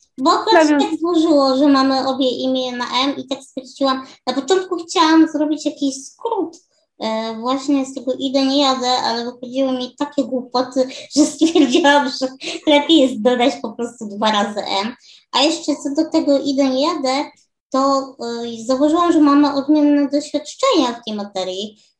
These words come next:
Speaker 1: bo ja wśród osób pełnosprawnych nie spotkałam się właśnie z takimi formułowania-, sformułowaniami, że "przecież ty nie idziesz, ty jedziesz",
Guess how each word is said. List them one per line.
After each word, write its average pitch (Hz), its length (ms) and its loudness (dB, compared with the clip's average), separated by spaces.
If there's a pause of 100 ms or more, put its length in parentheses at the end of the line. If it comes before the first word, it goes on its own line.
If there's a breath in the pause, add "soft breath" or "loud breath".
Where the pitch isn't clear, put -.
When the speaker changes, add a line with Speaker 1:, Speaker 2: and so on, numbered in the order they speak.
(120)
Speaker 1:
bo 226 180 -2
ja 294 300 4
wśród - 360 -10
osób 277 420 -6
pełnosprawnych 277 760 2
nie 277 80 0
spotkałam 285 500 -2
się 196 220 -4 (280 loud breath)
właśnie 226 320 -6
z - 160 -18
takimi 240 280 -6
formułowania-, 226 800 -4
sformułowaniami, 226 880 -4
że 214 160 -4 (440 loud breath)
"przecież - 340 -4
ty 277 60 2
nie 269 300 2
idziesz, - 340 -6
ty 208 60 -8
jedziesz", 202 640 -4